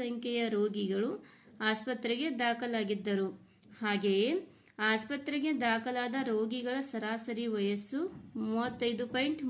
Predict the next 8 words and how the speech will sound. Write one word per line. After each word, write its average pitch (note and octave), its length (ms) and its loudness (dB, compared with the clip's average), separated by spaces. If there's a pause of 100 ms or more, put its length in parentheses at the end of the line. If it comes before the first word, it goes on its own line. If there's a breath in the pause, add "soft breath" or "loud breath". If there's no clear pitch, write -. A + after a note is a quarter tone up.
ಮೂರು A3 240 2 (140)
ಏಳು C#4+ 140 2 (580 loud breath)
ವರ್ಷಗಳಂತೇಳಿ A3 800 0 (200)
ಹೇಳ್ಬೋದು. A3 460 0 (1080)
ನೆಕ್ಸ್ಟು B3+ 320 -4 (180)
ಪ್ರಶ್ನೆ C4 280 -6 (120)
ಸಂಖ್ಯೆ A#3+ 360 -4
ಎರಡು. G#3+ 240 0